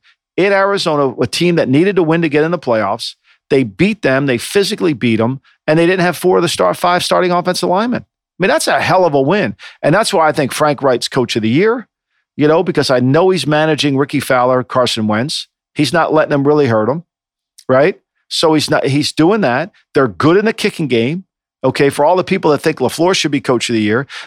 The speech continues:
there's not one unit that, that, that the Colts haven't improved in. The Colts have improved defensively. They've improved in the kicking game.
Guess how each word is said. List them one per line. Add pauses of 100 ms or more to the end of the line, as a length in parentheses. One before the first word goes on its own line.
there's
not
one
unit
that,
that,
that
the
Colts
haven't
improved
in. (340)
The
Colts
have
improved
defensively. (280)
They've
improved
in
the
kicking
game.